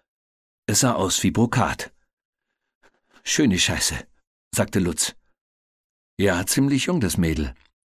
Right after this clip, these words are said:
meinte Wallner. „Weiß jemand, wo sie in den See geworfen wurde?“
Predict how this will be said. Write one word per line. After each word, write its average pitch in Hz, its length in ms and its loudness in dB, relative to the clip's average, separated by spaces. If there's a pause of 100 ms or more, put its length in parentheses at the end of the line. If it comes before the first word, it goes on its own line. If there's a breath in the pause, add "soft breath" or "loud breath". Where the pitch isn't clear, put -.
(140)
meinte 90 340 -2
Wallner. 82 400 0 (760 soft breath)
„Weiß 113 320 2
jemand, 123 500 6 (320 loud breath)
wo 110 220 6
sie 110 160 6
in 113 80 6
den 101 160 6
See 107 180 6
geworfen 90 500 2
wurde?“ 113 400 4